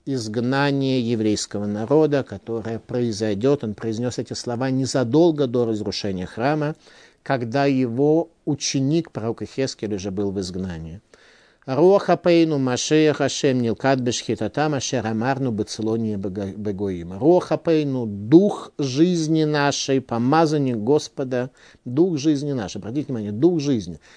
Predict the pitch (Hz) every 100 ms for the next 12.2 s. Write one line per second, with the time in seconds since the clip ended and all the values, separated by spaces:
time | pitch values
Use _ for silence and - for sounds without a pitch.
0 | _ 180 175 156 139 131 123 92 82 -
1 | - _ _ _ _ _ - 156 156 147
2 | 196 214 185 147 135 131 165 - 135 135
3 | - - 185 185 156 - 143 156 170 180
4 | 202 202 196 170 127 147 143 127 120 -
5 | 151 - - - 117 95 - 185 90 87
6 | 85 - _ _ 131 127 139 165 165 165
7 | 156 151 160 - 185 220 226 196 - 170
8 | 160 147 143 160 160 151 - - 143 -
9 | - 131 107 - - 101 131 139 139 139
10 | 127 135 165 220 180 151 139 135 - 185
11 | 151 131 131 - 156 175 226 233 - -
12 | 113 101